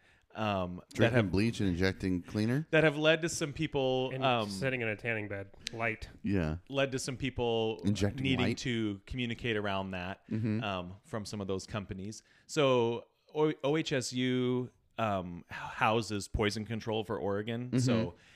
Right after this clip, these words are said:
Speaker 1: they've also been doing this campaign that's called Stay Home, Save Lives.
Speaker 2: Right.
Speaker 1: Um, that's con-, coordinated with the governor's office. So they've been a couple times a week putting out messaging and tips for the public. Uh, so this one happened to talk about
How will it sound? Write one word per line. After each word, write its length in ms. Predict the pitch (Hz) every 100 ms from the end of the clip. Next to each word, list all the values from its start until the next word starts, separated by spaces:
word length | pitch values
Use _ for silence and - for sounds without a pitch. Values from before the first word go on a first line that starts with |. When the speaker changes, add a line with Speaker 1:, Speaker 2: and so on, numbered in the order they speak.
| -
Speaker 1:
they've 160 | 127 127
also 240 | 131 147
been 140 | 123
doing 180 | 113 113
this 140 | 107 -
campaign 560 | 113 101 117 107 101
that's 180 | 98 -
called 260 | - 104 92
Stay 180 | 110 101
Home, 180 | 101
Save 280 | 95 101 95
Lives. 580 | 92 87 92 101 104 92
Speaker 2:
Right. 220 | 90 78 -
Speaker 1:
Um, 420 | 110 95 87 95
that's 240 | 98 98 - _
con-, 200 | - 110 104
coordinated 340 | 120 107 101
with 140 | 101 -
the 60 |
governor's 400 | 95 95 95 90
office. 320 | 90 90 95 -
So 100 | 113
they've 180 | 123 120
been 320 | 117 110 104 - - - _ _
a 60 | -
couple 220 | 131 113
times 260 | - 110 98
a 40 |
week 220 | 95 95 -
putting 280 | 113 101
out 260 | 95 92 - - -
messaging 760 | 101 98 98 92 92 90 92 -
and 400 | 101 92 90 90 87
tips 240 | - 95 -
for 120 | 98
the 80 | 92
public. 440 | 95 90 90 - - - - -
Uh, 360 | - 104 95 90
so 160 | - 117
this 240 | 127 -
one 100 | 123
happened 340 | 107 110 110 101
to 40 |
talk 280 | - 104 -
about 440 | 104 98 95 95